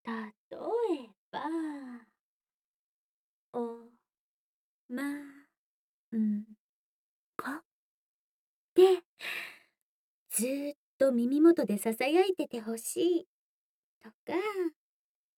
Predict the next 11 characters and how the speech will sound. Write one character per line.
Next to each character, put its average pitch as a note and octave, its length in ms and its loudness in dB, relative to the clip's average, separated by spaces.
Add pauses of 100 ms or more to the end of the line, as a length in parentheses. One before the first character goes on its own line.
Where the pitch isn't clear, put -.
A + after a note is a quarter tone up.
(3000)
大 C4 420 -4
好 E4 60 -4 (220)
き。 - 160 -18 (1200)
大 E4 100 6
好 G4+ 840 -2 (180)
き。 - 220 -12 (1200)
愛 C#4 280 2
し - 120 -6
て A#3 260 -8
ま C#4 140 2
す。 - 200 -2